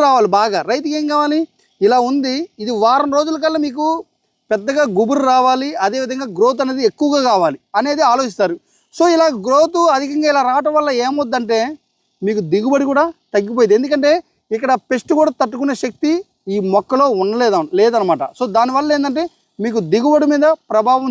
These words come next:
చూపిస్తుంది. అందుకని ఎప్పుడైనా గుర్తుపెట్టుకోండి, మీకు మొక్క ఎదగాలని గ్రోత్ ప్రమోటర్స్ అయితే కొట్టొద్దండి. మీకు కింద వేరు వ్యవస్థను పెంచుకోండి. ఆ వేరు వ్యవస్థ పెరిగి కింద సాయిల్ గుల్లబారితే మీకు న్యాచురల్గా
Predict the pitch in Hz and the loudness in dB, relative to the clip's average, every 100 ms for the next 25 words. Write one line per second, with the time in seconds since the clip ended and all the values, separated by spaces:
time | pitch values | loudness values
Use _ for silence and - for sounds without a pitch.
0 | 208 208 185 - 165 247 320 311 247 - | -4 -6 -6 -4 -2 -2 0 0 0 0
1 | 311 311 262 254 262 233 240 - 202 233 | 2 2 -2 -6 -4 -4 -6 -2 0 2
2 | 247 240 339 285 262 302 302 294 262 226 | 2 2 2 0 2 2 2 2 2 0
3 | 262 277 277 285 269 240 269 330 - _ | 0 -2 -2 -2 -4 -2 -2 -4 -8 _
4 | _ - 214 247 247 247 226 302 - _ | _ -4 -2 0 0 0 0 0 -6 _
5 | 220 269 233 269 277 330 214 254 330 339 | -2 -2 -2 -2 0 0 2 4 4 4
6 | 330 320 254 277 262 269 302 285 320 - | 2 -2 -4 -4 -4 -2 -2 -2 -6 -12
7 | _ - 240 214 247 311 311 302 294 277 | _ -2 0 4 4 4 2 0 -2 -6
8 | - 254 269 285 - 262 285 240 233 254 | -2 0 -2 -6 -6 -4 -4 0 2 2
9 | 285 214 269 277 269 240 285 330 _ _ | 2 2 2 2 0 0 -4 -6 _ _
10 | - 233 220 208 226 277 302 294 | -8 -4 -2 0 0 -2 -4 -2